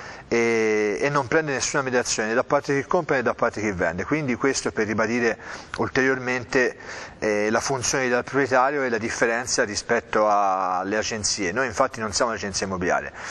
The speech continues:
Dal proprietario aiuta i privati e i costruttori a cercare il compratore direttamente.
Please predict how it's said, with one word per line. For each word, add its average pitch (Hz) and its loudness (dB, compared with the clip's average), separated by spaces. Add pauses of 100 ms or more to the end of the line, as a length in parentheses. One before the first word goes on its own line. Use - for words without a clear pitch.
(220)
Dal 120 0
proprietario 156 2 (100)
aiuta 135 2
i 113 2
privati 123 2
e - -6
i - -8
costruttori 151 0
a 147 2
cercare 123 0 (280)
il 120 -2
compratore 165 2
direttamente. 117 -2